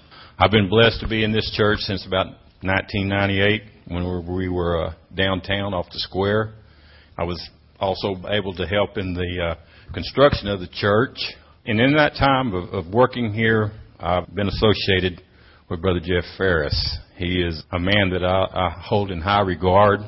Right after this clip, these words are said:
I kinda look at him as a, a mentor. He's a successful businessman, successful husband, father, grandparent, but he also is a wonderful Christian man.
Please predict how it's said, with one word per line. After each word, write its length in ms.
I 60
kinda 240
look 240
at 120
him 160
as 220
a, 240
a 80
mentor. 580
He's 260
a 140
successful 580
businessman, 960
successful 840
husband, 680
father, 460
grandparent, 720
but 100
he 60
also 500
is 160
a 60
wonderful 380
Christian 500
man. 280